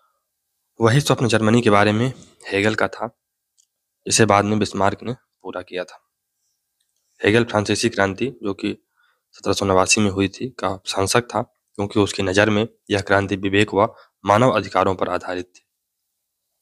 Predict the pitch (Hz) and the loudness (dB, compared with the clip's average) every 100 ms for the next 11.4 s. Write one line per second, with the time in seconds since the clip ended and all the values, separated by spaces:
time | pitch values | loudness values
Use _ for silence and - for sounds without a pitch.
0 | _ _ _ - 101 107 107 104 107 104 | _ _ _ -2 2 2 2 2 0 2
1 | 104 104 - - _ 98 101 104 107 101 | 0 -2 -14 -20 _ -6 0 2 2 0
2 | 98 - 104 110 - - _ _ 92 92 | -2 0 0 -2 -10 -20 _ _ -2 2
3 | 104 110 113 95 - 110 127 - _ _ | 4 2 0 -2 -2 -2 -2 -6 _ _
4 | _ 98 95 120 123 117 _ _ _ _ | _ -4 0 0 0 -4 _ _ _ _
5 | _ _ _ _ _ - 104 117 120 117 | _ _ _ _ _ -4 2 2 2 0
6 | 107 120 117 117 104 113 113 107 - 95 | 0 2 2 2 2 2 0 -2 -6 -4
7 | 104 92 87 _ - 98 98 127 - _ | -2 -4 -8 _ -10 -10 -2 -2 -4 _
8 | _ _ _ _ - 104 117 110 104 101 | _ _ _ _ -2 2 2 2 -2 -2
9 | 101 117 - 104 104 113 - 104 107 - | -4 -4 0 0 0 -6 -2 0 0 0
10 | 104 95 98 104 - - 98 104 95 90 | -2 2 2 2 0 0 2 4 2 0
11 | 90 87 87 85 | -2 -2 -10 -16